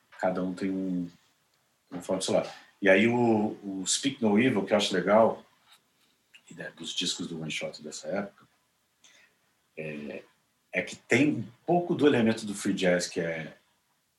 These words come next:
o... as melodias tocadas em uníssono,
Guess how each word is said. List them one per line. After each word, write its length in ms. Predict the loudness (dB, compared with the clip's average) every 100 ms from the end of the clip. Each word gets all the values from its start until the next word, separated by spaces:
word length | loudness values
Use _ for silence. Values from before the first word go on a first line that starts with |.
| _ _
o... 640 | -16 -14 -12 -14 -16 -18 -20 _ _ _ _ _ _ _ _ _ _ _ _
as 180 | -10 -6
melodias 640 | -4 -2 -2 0 2 2
tocadas 500 | 0 0 4 4 2
em 80 | -2
uníssono, 640 | -2 0 2 2 0 -4